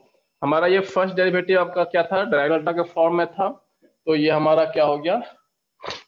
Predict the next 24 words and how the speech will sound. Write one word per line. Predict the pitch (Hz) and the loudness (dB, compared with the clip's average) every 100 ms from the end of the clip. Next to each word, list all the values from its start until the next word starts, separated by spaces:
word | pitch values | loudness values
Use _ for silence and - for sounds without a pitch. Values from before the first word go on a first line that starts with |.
| _ _ _ _ _ _ _ _ _ _ - - | _ _ _ _ _ _ _ _ _ _ -20 -12
हमने | 135 143 | -8 -4
ये | 156 | -2
result | 156 160 160 | 0 0 -2
निकाला। | 165 160 151 160 | -2 0 0 0
Similarly, | - - - 160 165 185 | -4 -8 -4 0 0 0
अगर | 202 190 | 0 0
हम | 185 170 | -2 0
ये | 180 | -2
बोलें | 170 151 139 170 | 0 0 0 -4
कि | - _ _ _ - 160 - - | -10 _ _ _ -6 -6 -6 -8
अगर | 143 156 | -2 0
आपका | 156 - | 0 0
ये | 165 170 165 | 0 0 -2
डी | 135 156 | -2 -4
टू | 156 196 | -2 -2
f | 196 170 160 - | 0 0 -2 -4
by | 185 - 127 139 | -16 -14 -4 -2
डी | 139 143 160 | -2 -2 -2
एक्स | 175 | -2
स्क्वायर | 165 - 160 147 | -6 -4 0 2
आपका | 143 - 143 | 0 0 -2
ऐसा | 131 151 | -2 -2
होता | 143 139 131 127 | -2 -2 -4 -4
है, | 123 | -6